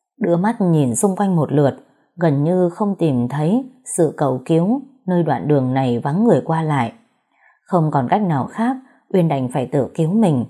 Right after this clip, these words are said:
Cô cố gắng đứng dậy một lần nữa và thực sự đã thành công, nhưng là nhờ sự giúp đỡ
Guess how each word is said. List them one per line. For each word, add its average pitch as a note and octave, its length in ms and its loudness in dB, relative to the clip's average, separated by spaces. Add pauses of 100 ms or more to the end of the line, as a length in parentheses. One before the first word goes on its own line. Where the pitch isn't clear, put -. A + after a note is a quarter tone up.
(500)
Cô E3+ 200 4
cố D#3 180 2
gắng F3 280 -2
đứng F#3 220 0
dậy G#3+ 160 -2
một C#3+ 160 -2
lần C3 240 -2
nữa A#3 280 -2 (320)
và D#3 260 -2
thực D#3 180 -4
sự - 300 -2
đã D3+ 120 -2
thành C3 280 -2
công, E3+ 300 0 (460)
nhưng D3+ 440 0
là C#3 120 0
nhờ C3 220 -2
sự - 240 -4
giúp A#3 240 0
đỡ F3 280 -2